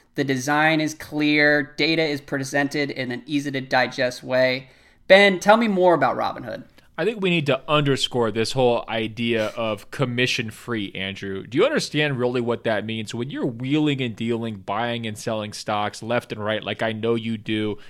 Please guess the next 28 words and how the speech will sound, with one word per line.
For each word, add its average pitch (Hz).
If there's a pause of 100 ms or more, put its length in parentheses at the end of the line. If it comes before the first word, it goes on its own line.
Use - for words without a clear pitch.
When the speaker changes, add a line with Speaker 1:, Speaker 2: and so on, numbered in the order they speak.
(140)
Speaker 2:
using 120
the 107
Robinhood 107
app, 104 (280)
you 117
know, 107
from 117
the 107
palm 117
of 98
your 104
hand, 113
you're 151
not 202
getting 151
charged 143
for 131
those 110
trades, 131
Andrew. 98 (460)
Other 254
brokerages 160 (300)
have 139
suckers 110
who 123
are 127
being 131
charged 131